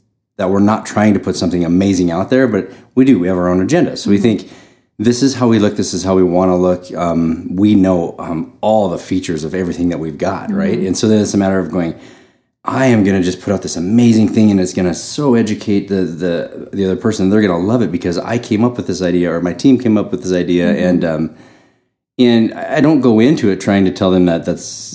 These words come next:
Speaker 1: they did it absolutely wrong, because there might be some really cool things that they put
Speaker 2: Right.
Speaker 1: into that. But,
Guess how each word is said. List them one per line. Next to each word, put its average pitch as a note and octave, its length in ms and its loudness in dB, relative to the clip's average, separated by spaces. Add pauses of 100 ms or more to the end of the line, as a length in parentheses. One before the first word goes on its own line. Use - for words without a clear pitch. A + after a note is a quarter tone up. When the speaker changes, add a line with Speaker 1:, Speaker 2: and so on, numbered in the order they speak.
(140)
Speaker 1:
they - 260 -6
did E2+ 200 -4
it D#2+ 80 -4
absolutely E2 400 -4
wrong, F#2+ 340 0
because G2+ 200 -4
there A#2 100 2
might B2+ 180 0
be G2 60 -2
some F2+ 160 0
really F2 180 0
cool F2+ 220 -4
things E2+ 240 -4
that D2+ 120 -8
they D2+ 80 -8
put A#2+ 140 -8
Speaker 2:
Right. E2 100 -2
Speaker 1:
into D#2 180 -2
that. - 300 -12
But, B2+ 400 -2